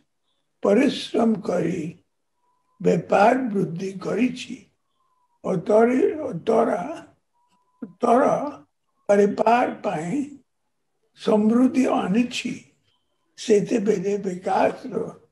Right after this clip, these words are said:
ଚିତ୍ର ଉଜ୍ଜ୍ୱଳ ଦିଶୁଛି। ସରକାରୀ ସ୍କୁଲରେ ପଢ଼ୁଥିବା ପିଲା ପାଇଁ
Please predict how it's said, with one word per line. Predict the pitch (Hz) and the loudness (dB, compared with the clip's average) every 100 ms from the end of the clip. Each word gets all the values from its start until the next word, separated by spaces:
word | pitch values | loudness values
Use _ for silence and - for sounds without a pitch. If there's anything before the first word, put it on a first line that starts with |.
| _ _ _ _ _ - | _ _ _ _ _ -2
ଚିତ୍ର | 190 - - 220 196 - - _ _ _ _ _ _ _ _ _ | 0 -2 -2 -2 -2 -6 -18 _ _ _ _ _ _ _ _ _
ଉଜ୍ଜ୍ୱଳ | - 175 190 196 190 180 170 _ _ _ _ _ | -2 0 2 2 0 -4 -10 _ _ _ _ _
ଦିଶୁଛି। | 151 175 - 269 180 - - - _ _ _ _ _ _ _ _ _ _ _ _ _ _ | -6 -6 -4 -4 -4 -6 -14 -20 _ _ _ _ _ _ _ _ _ _ _ _ _ _
ସରକାରୀ | - 196 180 175 - 220 262 220 | -4 0 0 2 4 4 4 2
ସ୍କୁଲରେ | - - 226 240 233 190 - - - _ _ _ _ _ - | -2 0 2 4 0 -2 -4 -6 -10 _ _ _ _ _ 0
ପଢ଼ୁଥିବା | 208 240 269 226 220 202 196 - | 2 2 0 -2 -2 0 -2 -2
ପିଲା | 220 220 247 - | -2 0 0 -2
ପାଇଁ | - - 151 165 | -4 -8 -10 -14